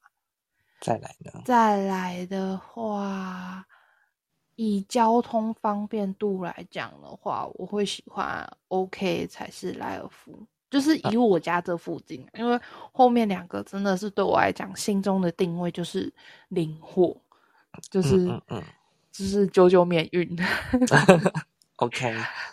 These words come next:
Speaker 2: 代称，就是他们如果有个资料夹，那个资料夹上面就会写九九免运。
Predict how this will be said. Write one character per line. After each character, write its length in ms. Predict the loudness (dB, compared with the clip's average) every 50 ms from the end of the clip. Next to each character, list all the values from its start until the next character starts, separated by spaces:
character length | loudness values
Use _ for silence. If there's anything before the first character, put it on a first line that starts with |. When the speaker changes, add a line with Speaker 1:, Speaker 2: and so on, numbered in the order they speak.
| 0 _
Speaker 2:
代 260 | 8 10 10 10 8
称， 420 | 4 4 2 2 2 4 2 0 -2
就 140 | -2 0 0
是 80 | 0
他 160 | 2 2 2 4
们 140 | 4 4
如 140 | 2 2 2
果 100 | 2 2
有 60 | 2
个 80 | 2 2
资 180 | 0 0 2 4
料 220 | 6 6 6 4
夹， 340 | 2 -2 -4 -4 -4 -6 -6 -10 -16 -20 -20 _ _
那 100 | 2 4
个 160 | 6 6 6
资 160 | 4 4 6
料 160 | 8 8 8
夹 180 | 8 6 4 2
上 160 | 2 0 0
面 140 | 0 0 2
就 100 | 4 6
会 140 | 6 6 6
写 180 | 6 4 -2 -2
九 140 | -2 0 2
九 140 | 2 2
免 180 | 2 2 0 -2 -4
运。 340 | -6 -6 -2 0 0 0 0